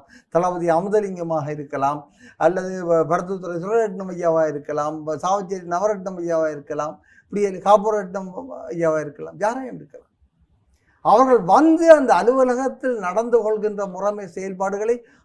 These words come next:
தூரத்திலிருந்து பார்க்கும்போதே எங்களுக்கு ஒரு ஆச்சிரமத்தில் இருப்பதான உணர்வு வரும். அவருடைய கதைகள், பேச்சுக்கள், நடத்தைகள், நடைமுறைகள், வாக்குறுதிகள், அணுகுமுறைகள் எல்லாம். இப்ப அப்படி எல்லாம் இல்லை.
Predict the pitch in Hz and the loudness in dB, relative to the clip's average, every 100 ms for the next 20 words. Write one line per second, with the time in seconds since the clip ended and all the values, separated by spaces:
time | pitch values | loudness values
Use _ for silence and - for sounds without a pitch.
0 | - 269 285 226 262 254 233 220 220 247 | -4 0 2 0 -4 -4 -2 2 8 8
1 | 254 269 233 226 247 311 262 233 226 214 | 6 0 -4 0 0 2 2 2 2 0
2 | 185 196 254 254 240 214 190 196 190 202 | 0 2 2 0 -4 -4 -8 -8 -8 -10
3 | 185 156 175 214 202 151 120 - _ _ | -8 -4 0 0 -2 -6 -6 -8 _ _
4 | _ _ _ _ _ _ _ _ _ _ | _ _ _ _ _ _ _ _ _ _
5 | - 139 139 143 165 170 175 156 151 151 | -12 -6 -6 -4 -4 -4 -4 -4 -6 -8
6 | - 170 156 165 135 151 143 135 151 175 | -8 -8 -8 -12 -10 -8 -6 -4 -2 -4
7 | 170 151 143 135 131 151 180 160 139 127 | -6 -8 -8 -8 -6 -4 -6 -6 -8 -10
8 | 131 - _ _ _ 165 208 208 190 170 | -10 -12 _ _ _ 6 8 6 -2 -6
9 | 139 127 123 135 156 190 214 175 139 127 | -6 -6 -6 -4 -2 0 0 -2 -6 -8
10 | 113 92 - - _ _ _ _ _ _ | -8 -12 -14 -18 _ _ _ _ _ _
11 | _ _ _ _ _ _ _ _ 139 143 | _ _ _ _ _ _ _ _ -10 -4
12 | 143 131 127 117 113 107 107 104 | -4 -4 -6 -6 -8 -12 -20 -20